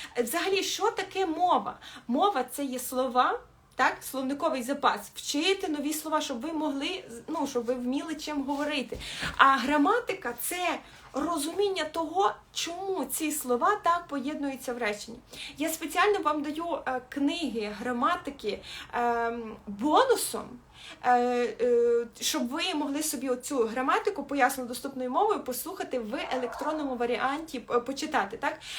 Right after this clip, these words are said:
А от слова, весь словник у вас тут буде. І коли ви, м, пе-, спочатку, наприклад, підете не від граматики, а від слів, побачите, як ці слова поєднуються в реченні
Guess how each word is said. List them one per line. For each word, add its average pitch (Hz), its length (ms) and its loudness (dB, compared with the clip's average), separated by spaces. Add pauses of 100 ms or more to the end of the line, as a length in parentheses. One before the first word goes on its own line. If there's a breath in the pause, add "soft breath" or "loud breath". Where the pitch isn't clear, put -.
(120 loud breath)
А 262 180 8
от 285 180 4
слова, 311 580 6 (200)
весь 294 280 0
словник 269 480 -2
у - 20 -12
вас 294 180 4 (120)
тут 277 140 -6
буде. 220 400 -2 (340 loud breath)
І 277 100 0
коли 359 360 2
ви, 277 300 -2
м, 233 580 -4
пе-, 320 160 2
спочатку, 302 520 2
наприклад, 262 380 -4
підете 285 420 -2
не 277 180 0
від 262 160 -4
граматики, 254 500 -2
а 247 60 0
від 240 140 -8
слів, 254 240 -8
побачите, 269 480 2
як 247 240 -2
ці 254 100 -8
слова 254 280 -2
поєднуються 240 640 -4
в 220 80 -6
реченні 302 500 0